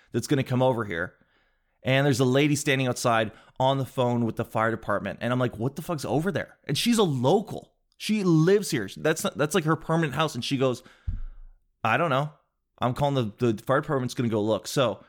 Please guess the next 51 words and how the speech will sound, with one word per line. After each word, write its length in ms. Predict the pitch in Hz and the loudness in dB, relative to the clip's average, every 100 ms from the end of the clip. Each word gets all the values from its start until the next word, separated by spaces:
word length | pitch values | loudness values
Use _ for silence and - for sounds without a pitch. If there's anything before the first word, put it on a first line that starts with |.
| _ _ | _ _
we, 240 | 123 185 214 | -2 0 0
s-, 160 | - - | -4 -2
I, 80 | 135 | 0
dude, 240 | 156 147 - | 2 0 -2
I 140 | 170 | -4
still 500 | 190 - - 147 170 | -4 -6 -2 2 2
don't 180 | 143 - | 2 -2
know. 120 | 95 | -6
All 260 | - 160 220 | -2 0 0
I 80 | 190 | 2
know 260 | 170 170 | 2 2
is 320 | 143 135 104 - | 2 -2 -4 -4
it 140 | 185 | -4
continued 420 | 151 117 143 170 165 | -2 -2 -2 -2 -2
to 80 | |
smoke 300 | - 143 135 | -2 0 -2
for 100 | - | -2
the 80 | 123 | -2
rest 240 | 123 120 117 | -2 -2 -6
of 60 | |
the 80 | 110 | -4
day. 300 | 113 110 107 - - - | 0 0 -2 -8 -10 0
They 120 | 139 | 2
must 280 | 143 175 - | 4 2 -2
have 80 | 202 | 0
been 160 | 175 | 0
burning 400 | 120 127 143 131 | 0 0 2 0
garbage 440 | - 98 127 165 170 | 0 0 0 0 -2
or 80 | |
some 220 | 175 180 175 | -4 -4 -4
shit. 340 | - 190 196 _ _ _ _ _ _ _ _ _ _ _ - | -4 -6 -6 _ _ _ _ _ _ _ _ _ _ _ -2
But 140 | 160 | 0
then 140 | 165 190 | 2 2
again, 180 | 160 180 | 2 0
if 120 | - | 2
they 120 | 139 | 0
were, 600 | 120 127 175 123 117 117 _ _ _ _ 127 | 2 2 2 4 2 -2 _ _ _ _ 0
I 120 | 131 | 2
mean, 200 | 131 127 | 2 4
it 80 | 170 | 2
was 200 | 220 135 | 2 2
a 60 | 101 | -2
lot 520 | 95 101 117 135 95 | -4 0 2 2 0
of 60 | |
smoke 560 | - 110 113 92 69 - _ 151 | -4 -2 0 0 -4 -18 _ 0
and 80 | |
it 40 | 202 | 0
was 120 | 180 | 0
a 80 | 101 | -4
big 360 | - 139 135 | -4 -2 -2
fire. 520 | - 110 104 90 - | -2 -2 0 -2 -6